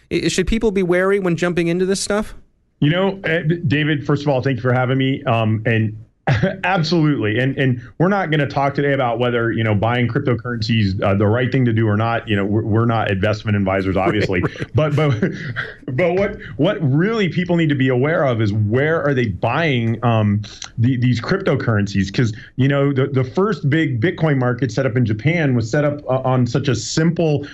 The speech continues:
Speaker 2: platform that it was easily hacked and the whole thing was blown up. The, the, the guy who started it's in jail now. Um, but it, it, it's a function of, uh, are, are you comfortable and paying attention to where you're actually buying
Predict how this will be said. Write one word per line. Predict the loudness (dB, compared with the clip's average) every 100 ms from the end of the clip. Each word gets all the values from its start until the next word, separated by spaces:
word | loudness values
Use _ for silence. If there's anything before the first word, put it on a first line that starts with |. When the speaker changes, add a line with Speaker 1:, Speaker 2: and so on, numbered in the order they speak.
| -14
Speaker 2:
platform | -4 -2 -2 -2 0 2
that | 2
it | 2
was | 0 0
easily | 0 0 2 2
hacked | 0 0 -2 0
and | 0
the | 0
whole | 0 -2
thing | 0 0 2
was | 2
blown | 0 0 2 2
up. | 0 -2 -6 -18 -20 -20 -12
The, | -2 0
the, | 2 0
the | 0 0
guy | 2
who | 0
started | 0 0 2 0
it's | 0
in | 0
jail | 2 0 0
now. | 0 -2 -2
Um, | 0 2 2 0 -2
but | 0 0 0 -4 -4
it, | -2 -2 -8 _ _ -4
it, | -2 0
it's | 0
a | 0
function | 0 0 0 0 2
of, | 0 0
uh, | -2
are, | -2 0 0 2
are | 0
you | 0 -2
comfortable | -2 -2 0 0 2 0
and | 0
paying | -2 0 2 2
attention | 0 0 0 0 0 0 -2 -10 -14 -2
to | 0
where | 2 2 0 0
you're | 0 -2
actually | -2 -4 -2 -2 -2
buying | 0 -2 0 0 -2